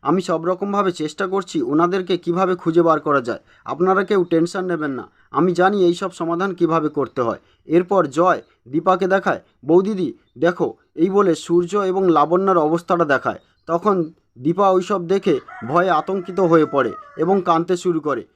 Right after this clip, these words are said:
এরপর অবিনাশ শর্মাও ছবিটা দেখে। ওই সময় অন্য একটা আননোন নাম্বার থেকে সোনার ফোনে একটা এসএমএস আছে, যেটাতে দেখা যায় ওরা যেই ফ্যাক্টরির সামনে পৌঁছেছিল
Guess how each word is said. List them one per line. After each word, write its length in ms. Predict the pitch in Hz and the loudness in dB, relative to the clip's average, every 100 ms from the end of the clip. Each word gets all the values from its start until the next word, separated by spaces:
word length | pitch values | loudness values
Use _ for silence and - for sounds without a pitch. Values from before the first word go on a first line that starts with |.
| _ | _
এরপর 360 | - 180 185 190 | 0 0 2 2
অবিনাশ 420 | 147 160 190 185 | 2 0 -2 -2
শর্মাও 420 | 196 185 202 196 | -4 -2 0 -2
ছবিটা 360 | 190 185 156 160 | -2 -2 0 2
দেখে। 320 | 147 131 123 - - _ _ - | 0 0 -6 -10 -20 _ _ -2
ওই 160 | 165 | -2
সময় 360 | 180 214 180 113 - _ | 0 -4 -4 -6 -8 _
অন্য 260 | - 147 185 | 0 2 4
একটা 280 | 190 - 190 | 2 2 2
আননোন 280 | 165 175 185 | 4 4 2
নাম্বার 340 | 180 180 190 190 | 0 2 0 0
থেকে 280 | 208 156 - _ _ | -4 -4 -6 _ _
সোনার 340 | - 156 180 | -4 2 2
ফোনে 280 | 175 202 185 | 2 0 0
একটা 300 | 160 165 175 | -2 0 0
এসএমএস 400 | 160 - 160 147 | 0 0 -2 0
আছে, 340 | 135 - 101 - _ - | -2 -4 -12 -14 _ -4
যেটাতে 380 | 135 170 190 190 | 0 0 0 0
দেখা 260 | 175 208 | 0 0
যায় 240 | 185 135 - _ _ | 0 -2 -4 _ _
ওরা 260 | 151 185 | 0 2
যেই 300 | 170 170 202 | 2 0 0
ফ্যাক্টরির 380 | 175 165 - 190 | -2 -6 -4 -8
সামনে 340 | 190 208 196 196 | -6 -4 -4 -4
পৌঁছেছিল 580 | 180 180 202 202 180 | -4 -4 -4 -4 -2